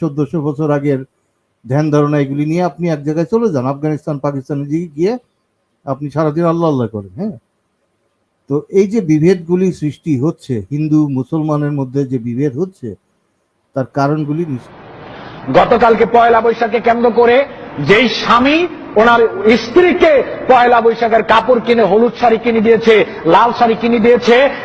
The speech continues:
Speaker 2: তারপরে ওই লাল গামছা কিনেছে, পয়লা বৈশাখকে কেন্দ্র করে পয়লা বৈশাখের জামা যেই বাপ সন্তানকে ক্রয় করে দিয়েছে, পয়লা বৈশাখের জামা যেই বাপ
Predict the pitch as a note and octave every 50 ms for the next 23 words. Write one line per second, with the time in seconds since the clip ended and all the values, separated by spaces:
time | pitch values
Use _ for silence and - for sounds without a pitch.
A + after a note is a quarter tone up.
0 | - - A3 B3 A#3+ A#3+ - B3+ B3 A#3+ A#3 A#3+ A#3+ A#3+ A3 F#3+ F3+ G3+ A3+ B3+
1 | B3+ A#3 G3 A3+ B3+ B3 A3+ - B3+ A#3 - B3+ B3+ C4 - - B3 C4 C#4 D4+
2 | C#4+ - - - - - B3+ B3+ B3+ B3+ B3+ B3 A#3 B3+ A#3+ - C4+ B3 G3 B3+
3 | A3 B3+ C4 C4 C4 C4 B3 G3 C4 F3+ C4 C#4 D#4 D#4+ D4+ - - - - A#3+
4 | B3 B3 C4 C4 B3+ A#3+ B3+ B3 - - B3 G#3+ B3 B3 A3 E3+ D#3+ F#3+ A3 A#3+
5 | B3+ B3 B3 A#3 F#3+ A#3+ A#3+ A#3+ G3 D#3+ G3+ A#3 B3+ C4 B3 A#3+ - - - -
6 | - - - A3 A#3+ A#3 G3 - A#3 A3+ A3 A#3+ A3 - G3 A3 A#3+ A#3+ A#3 A#3+
7 | A#3+ B3+ A#3 G#3+ A#3 A#3+ A3 - G#3+ A#3 A3 G3 - - - - - A3 A3+ A#3
8 | A#3+ A#3+ B3 A#3 A#3 B3 A#3+ A#3+ B3 A3+ A#3 B3 A3+ F#3+ A3+ A#3+ B3 B3+ C4 C#4
9 | D4+ D#4+ - - - - D#3+ G#3+ A#3 B3 F#3 D#3 A3+ C4+ E4+ F#4+ G4